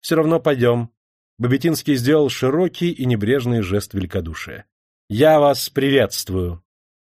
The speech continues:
В столовой, между тем, разговор становился более громким и в то же время более интересным для всех присутствующих. Говорили об офицерских поединках, только что тогда разрешенных. И мнения расходились.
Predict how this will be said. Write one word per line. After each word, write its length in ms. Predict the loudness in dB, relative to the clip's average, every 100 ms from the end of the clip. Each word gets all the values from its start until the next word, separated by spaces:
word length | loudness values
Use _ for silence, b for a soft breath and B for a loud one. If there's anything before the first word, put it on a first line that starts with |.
| _ _ _ _ -10
В 80 | -4
столовой, 460 | 2 4 4 4
между 240 | 4 2 0
тем, 180 | 2 0
разговор 440 | 0 2 0 0
становился 500 | 0 0 0 0 -2
более 320 | 0 2 2
громким 560 | 2 0 2 0 0 -2
и 140 | -4
в 100 | -8
то 140 | -2 0
же 100 | 2
время 300 | 2 2 0
более 500 | 0 0 2 0 -2
интересным 600 | -4 0 0 0 -2 -2
для 140 | 0
всех 260 | -2 -4 -6
присутствующих. 880 | -8 -10 -14 -16 -14 -14 -14 -18 _ _ _ _ _ -10
Говорили 500 | -2 2 2 2 0
об 140 | 0 -4
офицерских 680 | -2 -2 -4 -4 -6 -8
поединках, 680 | -4 -2 0 0 -2 -6 -10 -6
только 260 | -6 -6 -10
что 160 | -8
тогда 340 | -6 -4 -2 -2
разрешенных. 840 | -2 -6 -8 -8 -8 -10 -16 -20 _ _ _ -2
И 120 | 2
мнения 680 | 4 4 4 2 2 2 0
расходились. 840 | -4 -6 -2 -4 -2 -8 -10 -16